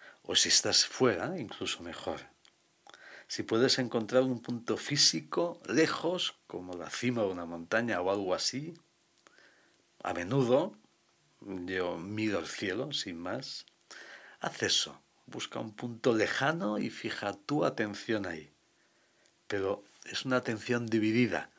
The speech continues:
El cincuenta por ciento de tu atención está en ese punto lejano y el cincuenta por ciento de tu atención en tu tercer ojo.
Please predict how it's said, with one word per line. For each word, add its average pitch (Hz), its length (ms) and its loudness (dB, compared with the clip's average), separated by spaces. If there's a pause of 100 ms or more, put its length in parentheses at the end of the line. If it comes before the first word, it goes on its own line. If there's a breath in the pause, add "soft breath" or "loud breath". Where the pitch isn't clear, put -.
(440 loud breath)
El 95 140 -2
cincuenta 104 720 -4
por - 160 -6
ciento 90 340 -8
de 85 60 -16
tu 85 80 -6
atención 85 560 -10
está 85 240 -8
en 80 100 -8
ese 85 220 -6
punto 143 540 -2
lejano 131 560 -6 (600 loud breath)
y - 80 -2
el - 80 -4
cincuenta 160 560 -2
por 139 180 -4
ciento 117 280 -2
de 101 60 -6
tu - 80 -10
atención 92 720 -6
en 104 140 -6
tu - 140 -10
tercer 90 400 -4
ojo. 76 360 -14